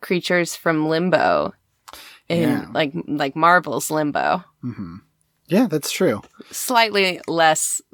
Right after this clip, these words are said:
Speaker 1: colorful and less
Speaker 2: No, I
Speaker 1: humanoid. But
Speaker 2: Dave Stewart crushed the colors on this. I feel
Speaker 1: Mm-hmm.
Speaker 2: like the coloring, especially during, like, the psychedelic scenes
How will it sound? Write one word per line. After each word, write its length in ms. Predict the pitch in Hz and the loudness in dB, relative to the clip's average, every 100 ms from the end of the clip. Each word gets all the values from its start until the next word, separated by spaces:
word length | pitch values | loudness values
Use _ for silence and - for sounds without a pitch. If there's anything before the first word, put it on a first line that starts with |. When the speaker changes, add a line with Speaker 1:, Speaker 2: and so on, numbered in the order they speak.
| - | -4
Speaker 1:
colorful 760 | 170 160 151 156 156 143 117 - | -2 0 -2 -4 -4 -2 -2 -2
and 420 | 156 139 80 - - _ _ _ _ _ | -2 -2 -4 -8 -12 _ _ _ _ _
less 500 | - 156 - - 160 | -6 -2 0 0 0
Speaker 2:
No, 240 | 196 214 190 | 2 2 2
I 140 | - | 0
Speaker 1:
humanoid. 680 | 208 180 165 151 98 95 185 | 0 0 -2 -2 -2 -4 -10
But 240 | 131 123 214 | -14 -2 2
Speaker 2:
Dave 180 | 339 277 | 4 2
Stewart 600 | - - 175 156 117 - | 0 2 2 2 0 -6
crushed 640 | - - 117 139 135 - | -8 -6 2 4 4 0
the 100 | 107 | -4
colors 420 | - 104 98 95 | -6 -4 -4 -4
on 180 | 101 90 | -6 -8
this. 400 | 87 65 - - - - | -10 -8 -6 -6 -8 0
I 100 | 165 | 2
feel 140 | 160 | 4
Speaker 1:
Mm-hmm. 60 | 185 | 2
Speaker 2:
like 140 | 143 | 2
the 80 | 143 | -2
coloring, 640 | - 143 123 117 113 110 - - | -4 -2 -2 -2 -6 -8 -12 -4
especially 340 | - 196 240 196 | 2 4 4 6
during, 200 | 165 165 | 4 4
like, 180 | 156 127 | 2 2
the 100 | 139 | 0
psychedelic 720 | - 135 139 131 120 127 135 | 2 2 2 0 0 0 0
scenes 600 | - 151 151 156 151 | 4 4 6 4 0